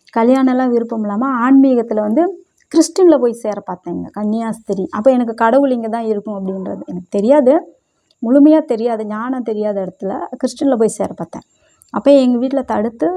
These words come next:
வலுக்கட்டாயமா ஒரு திருமணம் பண்ணி வச்சுட்டாங்க. பண்ணி வைக்கவுமே வந்து அதுல இருந்து இன்னமும் வந்து அது, அது எதுவுமே விருப்பம் இல்லைங்க. இன்னைக்கு உலகத்துல ஒரு, ஒரு ரொம்ப சொத்தே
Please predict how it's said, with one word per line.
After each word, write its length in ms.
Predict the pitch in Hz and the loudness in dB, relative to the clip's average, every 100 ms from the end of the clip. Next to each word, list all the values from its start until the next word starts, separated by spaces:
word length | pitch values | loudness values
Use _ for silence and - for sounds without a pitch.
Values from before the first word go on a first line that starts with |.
| 349 | -2
வலுக்கட்டாயமா 720 | 240 220 247 247 254 233 262 311 | 0 0 -2 -2 -2 -2 -2 0
ஒரு 320 | 247 202 190 - | 0 -2 -6 -6
திருமணம் 460 | 214 214 214 202 - | -6 -4 -4 -6 -6
பண்ணி 240 | 196 220 | -4 -2
வச்சுட்டாங்க. 460 | 226 226 - 190 185 - _ | -4 -6 -8 -8 -8 -12 _
பண்ணி 300 | - 247 285 262 | 2 6 6 4
வைக்கவுமே 600 | 247 247 247 233 220 233 | 0 -2 -2 -2 -4 -4
வந்து 280 | 226 226 320 381 311 - | -4 -2 0 2 0 0
அதுல 400 | - 254 277 311 | -2 2 4 4
இருந்து 280 | 285 277 294 359 | 2 0 -2 -2
இன்னமும் 640 | 285 294 330 339 320 349 339 | 0 2 4 4 2 2 0
வந்து 280 | 277 277 320 | 0 0 -2
அது, 220 | 269 240 240 | -2 -2 -2
அது 180 | 240 233 | -4 -2
எதுவுமே 460 | 254 294 359 392 403 392 311 262 233 214 | -2 0 0 -2 0 2 2 0 -4 -6
விருப்பம் 380 | 285 285 294 269 | -4 0 0 0
இல்லைங்க. 280 | 220 196 185 - _ _ - | 0 -4 -8 -12 _ _ -10
இன்னைக்கு 280 | - 233 240 220 | -4 0 2 2
உலகத்துல 460 | 214 277 320 330 285 233 | 2 2 2 2 0 0
ஒரு, 280 | 220 226 202 | -4 -6 -6
ஒரு 180 | 208 185 | -6 -6
ரொம்ப 320 | 190 220 277 330 320 - - _ _ _ 220 | -4 -4 2 2 2 -2 -8 _ _ _ -20
சொத்தே 440 | _ 240 233 302 | _ -8 -2 2